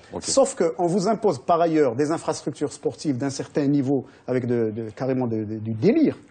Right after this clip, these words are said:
Speaker 2: un dé-, un délire tel que par la suite, vous héritez d'infrastructures qui ne servent plus à rien
Speaker 1: Hum.
Speaker 2: et qui sont très coûteuses à l'entretien ou coûteuses tout simplement et qui sont à l'abandon.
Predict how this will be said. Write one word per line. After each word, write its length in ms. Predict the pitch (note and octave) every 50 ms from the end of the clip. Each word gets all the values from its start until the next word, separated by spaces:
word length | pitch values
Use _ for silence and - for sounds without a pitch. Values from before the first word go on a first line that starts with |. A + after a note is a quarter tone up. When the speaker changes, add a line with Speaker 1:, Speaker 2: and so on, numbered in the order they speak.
| _ -
Speaker 2:
un 60 | C3 A#2+
dé-, 120 | B2 D3+
un 40 | -
délire 400 | A#2+ A2+ C#3 F3 G3 E3+ C#3 - -
tel 260 | A#3 D#4 F4+ D4+ C4+ - - - - - - _
que 80 | - G3+
par 200 | - - F3 E3+
la 80 | E3+ E3
suite, 200 | - C#4+ D4 -
vous 220 | D#3+ F3 D3+ D#3+
héritez 320 | F3 D#3 D#3+ D#3 - B3+
d'infrastructures 500 | A3+ F#3 D3 - E3+ D#3+ - D#3 - A3
qui 60 | - G#3
ne 60 | E3
servent 180 | - D3+ -
plus 140 | - - A3
à 80 | D3+ G2+
rien 180 | G#2 G2+ G2 - _
Speaker 1:
Hum. 60 | - D#2 C#2+ C#2 - -
Speaker 2:
et 80 | - C#3+
qui 100 | - C#3+
sont 140 | - F#3+ F3+
très 220 | - - - A#3
coûteuses 360 | - F3+ D#3 - D3 C3 C3+ -
à 80 | - F#3
l'entretien 500 | F3 E3 - - D#3+ C#3+ - G3+ A#3+ C4+ -
ou 160 | A#3 G3 G#3 - - - _ _
coûteuses 340 | - G#3+ G3+ B3+ A3 D3+ -
tout 80 | C4
simplement 460 | A#3 - G3+ F3 - C#3+ A#2+ A#2 A#2 - - -
et 60 | -
qui 100 | - D#3
sont 140 | D3+ - -
à 80 | A3+
l'abandon. 420 | F3+ F3+ C#3+ C#3+ C3+ B2+ A2 A2